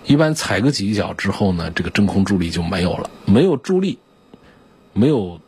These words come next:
相关的这个部件对你的刹车踏板的力进行放大的话，你的刹车踏板就会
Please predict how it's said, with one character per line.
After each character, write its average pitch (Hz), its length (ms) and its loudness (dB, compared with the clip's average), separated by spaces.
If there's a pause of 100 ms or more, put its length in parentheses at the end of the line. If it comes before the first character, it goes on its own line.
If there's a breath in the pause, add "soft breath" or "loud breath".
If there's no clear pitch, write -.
(880)
相 131 200 0
关 127 240 0
的 95 180 -2
这 92 120 -6
个 85 280 -4 (360)
部 131 120 4
件 98 280 -2
对 113 180 2
你 82 280 -4
的 101 220 0
刹 117 220 0
车 - 120 0
踏 - 220 0
板 92 220 -4
的 87 100 -4
力 110 160 4
进 98 220 -2
行 92 160 -4
放 101 240 0
大 113 160 0
的 90 80 -2
话， - 200 -8 (420 loud breath)
你 90 140 4
的 87 80 0
刹 98 180 0
车 - 100 -4
踏 101 160 0
板 87 280 -6
就 90 200 0
会 87 260 -4